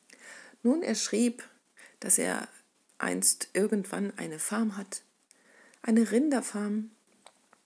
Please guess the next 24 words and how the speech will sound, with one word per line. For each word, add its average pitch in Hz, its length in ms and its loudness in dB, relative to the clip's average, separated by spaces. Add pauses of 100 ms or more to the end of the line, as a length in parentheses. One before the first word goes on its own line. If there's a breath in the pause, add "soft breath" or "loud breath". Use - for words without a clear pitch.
(580)
Dann 202 400 -2
hat - 260 -6
er 226 160 -2
auf 190 120 -6
der 180 180 -6
Ranch 220 360 -2
einen 170 280 -8
Palast - 640 -2 (580 loud breath)
und 208 340 -4
um 247 220 6
ihn 170 220 -6
herum 226 480 -4 (280)
hat - 260 -12
er 165 360 -10 (640 loud breath)
Stallungen 214 720 0 (1120 loud breath)
und 185 560 -8
Häuser 226 300 0
für - 180 -4
die 196 80 -6
Bediensteten. - 920 0 (1800 loud breath)
Und 196 240 -8
als - 220 2
der 180 140 -4
Lehrer 190 480 -4